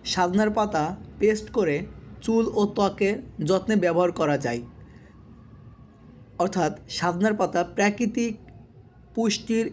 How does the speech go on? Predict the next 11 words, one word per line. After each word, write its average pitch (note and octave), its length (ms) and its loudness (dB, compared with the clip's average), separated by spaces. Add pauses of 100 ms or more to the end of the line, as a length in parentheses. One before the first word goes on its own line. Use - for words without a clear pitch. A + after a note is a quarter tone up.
একটি A#3+ 420 0 (220)
চমৎকার G#3 540 2
উৎস - 340 0 (640)
এবং E3+ 280 2
বিভিন্ন G3+ 400 4
রোগ D#3+ 240 0 (280)
প্রতিরোধের G3+ 540 2
কার্যকর। D3+ 460 -2 (500)
তবে E3 320 2 (400)
এটি F#3+ 260 0
পরিমিত A3 640 0